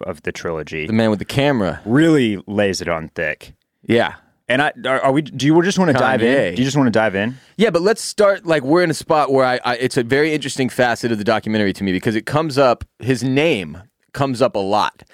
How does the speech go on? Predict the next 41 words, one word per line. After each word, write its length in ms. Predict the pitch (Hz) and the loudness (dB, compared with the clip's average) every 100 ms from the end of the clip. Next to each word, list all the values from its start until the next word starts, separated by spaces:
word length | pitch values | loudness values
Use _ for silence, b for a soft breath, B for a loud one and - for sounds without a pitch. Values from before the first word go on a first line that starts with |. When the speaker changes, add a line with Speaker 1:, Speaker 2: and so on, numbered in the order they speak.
| b b | b b
Speaker 2:
And 140 | - 143 | -2 0
this 120 | 143 | 2
documentary, 640 | 170 160 151 156 147 131 | 0 0 0 2 2 2
th-, 240 | 107 113 - 127 | 0 -8 -8 -2
Act 320 | 143 160 - | 0 -2 -2
One, 340 | 131 160 139 110 | 0 2 0 -2
came 320 | - 165 147 | -2 0 0
out 320 | 143 95 - - b b b b b b _ - | 0 -2 -8 -18 b b b b b b _ -4
pretty 500 | - 226 233 208 - _ _ _ _ _ _ _ 110 | 2 2 2 0 -4 _ _ _ _ _ _ _ -2
recently. 600 | 131 190 - 160 120 117 | 0 0 -2 -2 2 2
He 160 | 139 147 | 2 2
had 140 | 139 | 0
changed 360 | - 160 160 - | 0 0 0 0
his 180 | 143 135 | 0 4
name 360 | 165 147 117 | 4 4 2
legally 520 | 120 202 196 117 110 117 | 2 0 2 2 2 0
to 240 | - 170 | -2 -2
Ye. 520 | 139 120 120 214 220 - | -4 -4 0 2 2 -4
Speaker 1:
To 100 | 95 | -8
Ye, 420 | 92 107 82 - | -2 -2 -2 -2
Speaker 2:
And 120 | 143 | 0
then 100 | 156 | 2
Speaker 1:
yeah. 60 | 135 | 2
Speaker 2:
one 160 | 147 220 | 2 2
of 100 | 170 | 2
the 140 | 175 | 2
actual 340 | 165 - 151 131 | 2 0 -4 -4
scenes 440 | - 190 190 139 | -4 -2 0 2
we 140 | 151 | 0
get 320 | 113 131 190 - | 2 0 2 0
in 180 | 139 120 | -2 -2
part 300 | 151 135 113 | 0 0 2
one 320 | 127 131 127 | 2 2 2
or 160 | 117 | 0
two, 260 | 113 156 127 | 0 2 2
I 60 | 110 | 2
can't 200 | 147 120 | 0 0
remember, 200 | 117 101 | 0 2
may 160 | 113 | 2
have 80 | 120 | 2
begin, 200 | 110 | 0